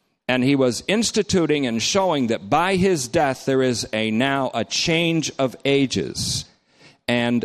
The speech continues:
a universal transformation of universal conditions. That's how big this was in this little upper room gathering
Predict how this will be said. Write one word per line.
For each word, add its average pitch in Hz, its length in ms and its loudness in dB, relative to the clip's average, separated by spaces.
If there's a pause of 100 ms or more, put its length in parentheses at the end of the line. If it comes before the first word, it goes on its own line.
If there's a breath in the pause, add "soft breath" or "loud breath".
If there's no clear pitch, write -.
a 120 100 0
universal 151 1120 0
transformation 135 1300 0
of 101 200 -4
universal 127 640 2
conditions. 104 1120 -4 (1500)
That's 135 220 2
how 131 220 2
big 120 400 0
this 104 340 -4
was 82 440 -4
in 113 240 0
this 110 280 0
little 120 480 0
upper 113 340 0
room 104 420 0
gathering 92 960 -4